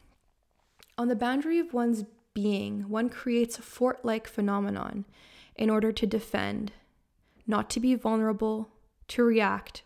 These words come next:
for security and safety, and the freedom of being is lost. One starts looking at others' eyes, their approvals, their denials, their condemnations. Appreciation becomes more and more valuable.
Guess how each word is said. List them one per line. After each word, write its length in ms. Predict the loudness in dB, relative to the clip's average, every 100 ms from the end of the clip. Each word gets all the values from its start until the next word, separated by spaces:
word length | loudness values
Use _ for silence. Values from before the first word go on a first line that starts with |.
| _
for 180 | -4 0
security 580 | 0 -2 2 4 4 2
and 140 | 0
safety, 640 | 0 -2 -2 -8 -14 -14 -18 -20 -20 -20 -8
and 120 | 2 2
the 60 |
freedom 380 | 2 2 4 6
of 160 | 4 2
being 420 | 0 2 0 -2
is 200 | -4 -2
lost. 640 | 2 0 0 -6 -10 -14 -20 -20 -20 _ _ _ -20 _ _
One 180 | 4 4
starts 420 | 4 2 2 2
looking 340 | 2 4 2
at 80 | 2 2
others' 320 | 6 6 4
eyes, 500 | 0 0 -2 -6 -2
their 200 | 0 0
approvals, 680 | 0 4 4 2 -4 -4 -2
their 160 | -2
denials, 680 | 2 2 2 2 0 -4 -6
their 120 | -6
condemnations. 1160 | -2 0 2 2 2 0 -2 -6 -6 -8 -10 -14 -20 _ -20 _ _ _ -10
Appreciation 800 | 0 2 2 2 2 2 0 0
becomes 400 | -2 0 0 0
more 260 | 0 2
and 100 | 2
more 180 | 2 2
valuable. 720 | 0 0 0 -2 -4 -6